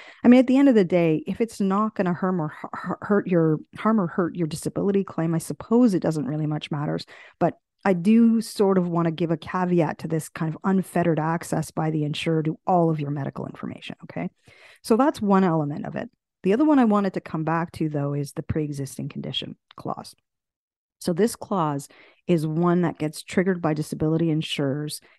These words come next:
if you're making a disability claim within that first year of employment or coverage with your disability insurer. Usually employment and coverage kind of line up. Um,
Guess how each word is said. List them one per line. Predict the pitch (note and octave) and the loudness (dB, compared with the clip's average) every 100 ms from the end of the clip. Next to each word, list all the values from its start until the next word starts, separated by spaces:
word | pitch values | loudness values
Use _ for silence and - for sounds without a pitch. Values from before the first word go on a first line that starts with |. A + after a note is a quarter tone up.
| _ - | _ 0
if | A3+ - | 0 2
you're | F#3+ | -2
making | E3+ E3+ E3+ E3+ | 2 0 0 -4
a | |
disability | D3 - D#3 E3 F3 F#3 | -4 -8 -4 -2 0 -2
claim | - D#3+ D3+ D3 D3 _ _ | -2 -4 -2 -2 -6 _ _
within | - D#3+ F#3 G3 | -2 0 2 2
that | F#3 E3 E3 _ | 0 -2 -8 _
first | - G3 - - | -2 -2 -2 -2
year | F3 E3 | 0 2
of | D#3 | 0
employment | C#3+ C#3 - E3 D#3+ D#3+ D#3 D3+ | -4 -8 -6 -2 0 0 -2 -4
or | D3 D#3 D3+ - | -6 -4 -6 -10
coverage | - D3+ C#3 C#3 - | -8 -8 -6 -10 -8
with | D3+ C#3 | -8 -8
your | - D3 D3+ D#3 | -6 -6 -6 -10
disability | - - - C#3 C#3+ | -10 -10 -6 -6 -6
insurer. | C#3+ D3+ - - - - _ | -8 -8 -10 -10 -14 -20 _
Usually | G3+ G3+ F3+ | 6 6 6
employment | F3 - E3+ D#3 | 2 2 0 0
and | D#3 | -2
coverage | D3+ D3 D3 | -4 -4 -6
kind | - D3 | -6 -6
of | C#3+ | -6
line | C#3 C3 C#3 | -8 -8 -10
up. | - - _ - _ _ | -12 -20 _ -20 _ _
Um, | D#3+ E3+ E3 | 0 0 0